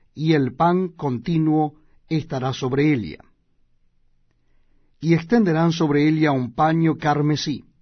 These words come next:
y lo cubrirán con la cubierta de pieles de tejones, y le pondrán sus varas.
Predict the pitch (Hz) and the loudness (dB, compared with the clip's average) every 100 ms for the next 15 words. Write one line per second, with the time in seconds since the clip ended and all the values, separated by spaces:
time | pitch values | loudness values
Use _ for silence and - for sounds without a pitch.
0 | _ _ _ _ _ _ _ _ _ _ | _ _ _ _ _ _ _ _ _ _
1 | 85 95 170 175 170 160 175 180 175 165 | -12 -10 0 4 4 4 2 2 2 2
2 | 147 135 135 170 165 165 151 135 - 170 | 2 -2 0 0 0 -2 -2 -2 -2 0
3 | 175 165 160 - - 151 147 135 175 123 | 2 2 0 -4 -4 -4 -2 0 0 0
4 | 73 - - _ _ _ _ _ _ _ | -4 -16 -20 _ _ _ _ _ _ _
5 | _ _ _ _ _ _ 120 147 151 175 | _ _ _ _ _ _ -4 -2 0 0
6 | 156 160 165 165 165 - - - 160 131 | 2 2 2 2 -2 -12 -10 -2 0 0
7 | 135 104 - - | -2 -2 -12 -18